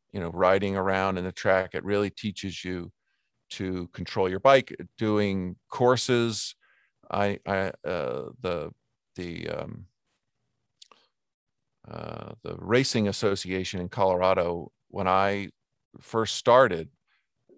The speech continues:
as a part of the Cat Five group, they had a, they had courses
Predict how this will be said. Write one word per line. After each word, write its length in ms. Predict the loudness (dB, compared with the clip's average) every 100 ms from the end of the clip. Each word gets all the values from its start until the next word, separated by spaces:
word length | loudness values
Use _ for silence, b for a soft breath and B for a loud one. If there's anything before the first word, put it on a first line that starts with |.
| -20 -20 -8
as 140 | -6 -6
a 60 |
part 440 | -10 0 4 6 6
of 400 | 4 2 -2 -18 _ -6
the 300 | -4 -4 -6 _ _ _
Cat 320 | -2 0 0
Five 640 | 0 4 6 6 4 0 -8
group, 300 | -4 -4 -6 _
they 480 | 0 0 -2 -6 -12 -18 _ _ _ _ _ _ _ -20 -8
had 260 | 0 2
a, 60 | 2 _ _ -2
they 100 | 0
had 260 | 2 0 _ _
courses 800 | 0 2 2 -2 -8 -8 -12 -12